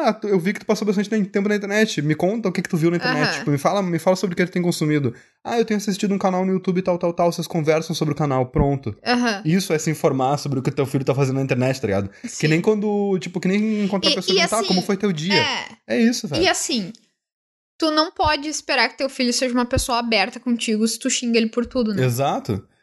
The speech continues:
Speaker 1: Tipo, tu tem que perguntar
Speaker 2: Tipo
Speaker 1: como é que foi, como é que ele tá fazendo na internet. Tu tem que se envolver naquilo,
Speaker 2: É,
Speaker 1: não
Speaker 2: e, e não ficar dizendo, "Ai, só vê bobagem."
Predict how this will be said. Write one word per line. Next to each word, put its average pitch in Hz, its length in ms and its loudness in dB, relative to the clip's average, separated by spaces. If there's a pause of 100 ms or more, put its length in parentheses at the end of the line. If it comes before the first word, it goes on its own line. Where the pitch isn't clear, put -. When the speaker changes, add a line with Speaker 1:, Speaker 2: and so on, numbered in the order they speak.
(120)
Speaker 1:
Tipo, 156 180 2
tu - 80 2
tem 185 80 2
que 170 80 -2
perguntar 185 240 0
Speaker 2:
Tipo - 120 4
Speaker 1:
como 131 120 2
é 127 60 -4
que - 40 -14
foi, 160 240 4
como 170 160 -2
é 180 40 -2
que 269 80 -4
ele 247 80 -4
tá 277 80 0
fazendo 202 160 2
na 196 60 2
internet. 165 460 0
Tu 127 80 -6
tem 143 120 2
que 131 80 -2
se - 80 0
envolver 143 480 2
naquilo, 226 340 0
Speaker 2:
É, 311 280 4
Speaker 1:
não 208 40 -6
Speaker 2:
e, 294 360 -2
e - 20 -2
não 302 180 2
ficar 359 220 -4
dizendo, 285 280 -2
"Ai, 269 140 4
só 247 200 -4
vê 226 180 2
bobagem." 208 720 -2